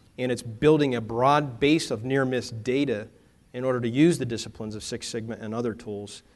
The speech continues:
to understand what the real root cause requirement is for the fix that's sustainable over time.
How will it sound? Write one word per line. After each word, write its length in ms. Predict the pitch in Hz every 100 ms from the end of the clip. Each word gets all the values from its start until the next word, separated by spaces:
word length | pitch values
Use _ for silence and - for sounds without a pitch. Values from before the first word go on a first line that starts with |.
| _ _ _
to 60 | 113
understand 440 | 123 113 135 120
what 100 | 117
the 80 | 107
real 240 | 117 127
root 260 | 123 120 120
cause 460 | 123 117 113 - -
requirement 640 | 110 - 131 117 117 113 - _
is 420 | 127 127 123 - - _ _
for 120 | 113
the 80 | 113
fix 280 | 135 113
that's 180 | - 107
sustainable 600 | - - 113 110 101 104
over 160 | 101 92
time. 340 | - 101 98